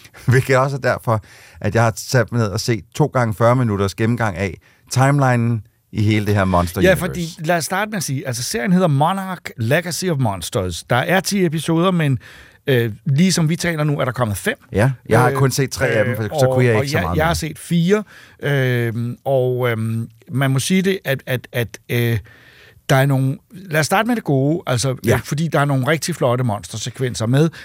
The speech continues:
Speaker 2: Der er nogle monstre med, øh, de kalder Titans,
Speaker 1: Ja.
Speaker 2: som er, øh,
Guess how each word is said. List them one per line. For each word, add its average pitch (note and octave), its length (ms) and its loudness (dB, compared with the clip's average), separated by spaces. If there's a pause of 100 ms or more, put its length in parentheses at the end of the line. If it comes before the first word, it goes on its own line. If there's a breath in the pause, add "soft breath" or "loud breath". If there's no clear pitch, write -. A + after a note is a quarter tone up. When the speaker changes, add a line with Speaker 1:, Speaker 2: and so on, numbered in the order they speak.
(100)
Speaker 2:
Der D3 60 2
er C3+ 40 4
nogle C3+ 200 2
monstre C#3 440 0
med, C#3 420 4
øh, A#2+ 180 -2 (180)
de A#2+ 60 -10
kalder A2 220 -2
Titans, D#3 680 -2
Speaker 1:
Ja. G#2+ 160 4 (220 loud breath)
Speaker 2:
som C#3 420 0
er, C3 340 0 (120)
øh, A#2 260 -4